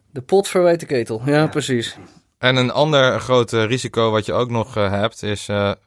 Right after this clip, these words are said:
Speaker 3: vooral met betrekking tot, eh, tot privacy. Datalekken zijn ook iets wat, eh, veel voorkomt. Eh, recent, eh, lekte de partij Celsius een half miljoen, eh, of van een half miljoen gebruikers, eh,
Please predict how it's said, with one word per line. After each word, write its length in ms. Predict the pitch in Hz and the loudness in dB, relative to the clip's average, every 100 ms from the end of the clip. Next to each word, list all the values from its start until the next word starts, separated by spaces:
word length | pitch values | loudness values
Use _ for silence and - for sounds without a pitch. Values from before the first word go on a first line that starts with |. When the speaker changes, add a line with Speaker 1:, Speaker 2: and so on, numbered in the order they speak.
| _ | _
Speaker 3:
vooral 320 | - 110 110 | -2 2 4
met 220 | 110 101 | 2 0
betrekking 440 | 101 104 113 107 | -4 -2 -2 -2
tot, 240 | 98 101 - | -4 -6 -4
eh, 80 | 98 | -6
tot 220 | - 101 | -4 0
privacy. 540 | 107 113 110 107 95 _ _ | 2 2 0 -6 -6 _ _
Datalekken 840 | 107 110 123 107 104 101 101 98 | 0 2 2 2 2 2 2 0
zijn 200 | 101 101 | 0 0
ook 200 | 101 110 | 0 -2
iets 220 | - 101 | -4 -8
wat, 240 | 101 95 - | -4 -6 -4
eh, 80 | 98 | -6
veel 300 | 87 110 110 | -2 0 0
voorkomt. 720 | 95 107 107 104 104 113 - _ _ _ _ _ | 0 -2 0 -2 -4 -6 -18 _ _ _ _ _
Eh, 300 | - 101 104 104 | -6 0 2 2
recent, 480 | 101 - 113 107 110 | 0 2 2 2 0
eh, 320 | 104 104 104 | 2 2 2
lekte 540 | 104 107 - 104 104 - - | 0 -2 -2 -2 -2 -6 -10
de 160 | 107 | -6
partij 440 | 104 104 113 107 101 | -4 -2 0 0 0
Celsius 680 | - 120 113 - 110 107 | 0 2 0 -2 -4 -4
een 140 | - 107 | -4 -2
half 360 | 104 110 113 | 2 2 0
miljoen, 420 | 113 107 104 101 98 | -2 0 0 0 -2
eh, 160 | 101 98 | -4 -6
of 160 | - - | -8 -4
van 160 | 117 | -2
een 100 | 107 | 0
half 340 | 98 104 127 - | 0 2 2 0
miljoen 240 | 113 110 | -2 -2
gebruikers, 680 | 107 98 107 104 101 98 - | -4 -2 0 0 -2 -6 -4
eh, 260 | 104 101 | -2 -2